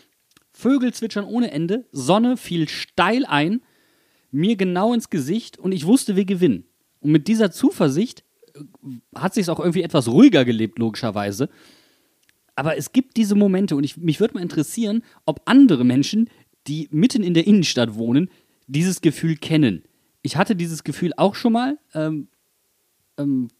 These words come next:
damals beim, beim, beim Spiel gegen Schalke, als Christian Heidel dann zurückgetreten ist, als Schalke-Manager.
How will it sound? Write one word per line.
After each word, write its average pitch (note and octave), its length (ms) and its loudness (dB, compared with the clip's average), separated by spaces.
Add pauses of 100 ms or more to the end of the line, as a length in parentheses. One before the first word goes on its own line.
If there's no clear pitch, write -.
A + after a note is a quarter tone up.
(140)
damals D#3 440 -2
beim, B2 300 -4
beim, A#2 160 -8
beim A#2 160 -8
Spiel D#3+ 340 -12
gegen B2 220 0
Schalke, E3 500 -8
als B2 140 -10
Christian C#3+ 360 -6
Heidel E3 200 -2
dann F3+ 120 -2
zurückgetreten F3+ 580 -4
ist, G#3 140 -10
als - 140 -8
Schalke-Manager. G3 640 -4